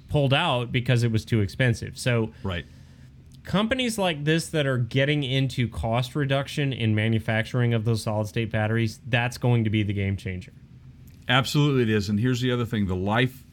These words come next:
Speaker 2: the, the, the lifespan of a solid state battery is much greater than a, um, liquefied, uh, lithium battery
Speaker 1: Yeah.
Speaker 2: or
Speaker 1: Not
Speaker 2: solution
Speaker 1: forever,
Speaker 2: style.
Speaker 1: though.
Speaker 2: Not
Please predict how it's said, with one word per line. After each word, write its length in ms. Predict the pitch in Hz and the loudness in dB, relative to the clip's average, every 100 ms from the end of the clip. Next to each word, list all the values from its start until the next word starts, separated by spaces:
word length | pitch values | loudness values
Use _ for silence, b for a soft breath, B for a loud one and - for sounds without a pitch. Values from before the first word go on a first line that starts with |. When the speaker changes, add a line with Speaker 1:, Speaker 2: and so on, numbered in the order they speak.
| - | -12
Speaker 2:
the, 260 | 98 107 - - | -6 -4 -4 -10
the, 160 | 98 - | -14 -12
the 140 | 98 | -8
lifespan 920 | 101 110 143 165 - - 98 87 69 | -6 -4 -4 -4 -6 -6 -6 -6 -6
of 240 | 90 87 85 - | -6 -8 -8 -8
a 80 | 90 | -8
solid 360 | - 110 98 98 | -4 -4 -2 -4
state 240 | 101 71 | -6 -4
battery 340 | 95 92 90 82 | -4 -2 -2 -4
is 160 | - | -2
much 240 | 107 117 - | 0 0 -2
greater 300 | 113 107 101 | 0 2 2
than 400 | 92 92 90 - | 0 0 -2 -4
a, 300 | 90 87 85 - B B B B - | -4 -4 -6 -10 B B B B -10
um, 260 | 90 85 - | -6 -6 -6
liquefied, 760 | 104 101 - 87 95 87 85 - | -4 -2 -2 -6 -4 -4 -6 -8
uh, 220 | 92 87 73 | -8 -6 -6
lithium 480 | 98 101 104 92 82 | -2 -2 0 -2 -4
battery 460 | 82 90 85 82 85 - | -6 -6 -4 -6 -8 -6
Speaker 1:
Yeah. 200 | 147 104 - | -4 -4 -4
Speaker 2:
or 80 | 101 | -2
Speaker 1:
Not 200 | 160 214 | 2 2
Speaker 2:
solution 160 | 104 151 | 4 6
Speaker 1:
forever, 300 | 180 151 113 | 6 4 4
Speaker 2:
style. 220 | 101 90 | 2 2
Speaker 1:
though. 120 | 85 - - - | 0 -6 -12 0
Speaker 2:
Not 100 | 127 | 4